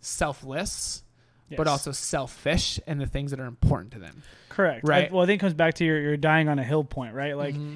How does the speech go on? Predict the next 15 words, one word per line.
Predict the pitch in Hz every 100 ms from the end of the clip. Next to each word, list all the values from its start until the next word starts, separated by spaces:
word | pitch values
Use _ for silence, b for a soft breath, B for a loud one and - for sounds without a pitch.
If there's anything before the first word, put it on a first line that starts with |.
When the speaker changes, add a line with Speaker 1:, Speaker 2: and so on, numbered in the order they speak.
| 160
Speaker 2:
if | 151
you | 185
really | 147 165 202
believe | 208 196 185
in | 170
something | 156 165 165 151
and | 143
you | 135
really | 135 165 170
have | 151 160 147
your | 131
whole | 147
heart | 143 143
into | 143 139 143
it, | 143